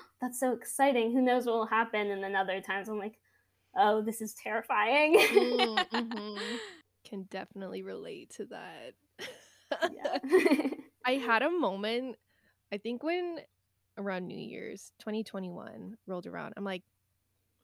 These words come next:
Speaker 2: "In six years, I will be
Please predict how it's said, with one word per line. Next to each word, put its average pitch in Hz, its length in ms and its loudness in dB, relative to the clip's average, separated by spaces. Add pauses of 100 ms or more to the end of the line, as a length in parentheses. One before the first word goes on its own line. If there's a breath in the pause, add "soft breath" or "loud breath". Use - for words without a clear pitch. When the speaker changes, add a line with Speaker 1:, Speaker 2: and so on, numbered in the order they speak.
(800)
Speaker 2:
"In 285 220 0
six - 680 -8
years, 190 800 -8 (960)
I 214 480 0 (560)
will 277 220 2
be 247 500 -2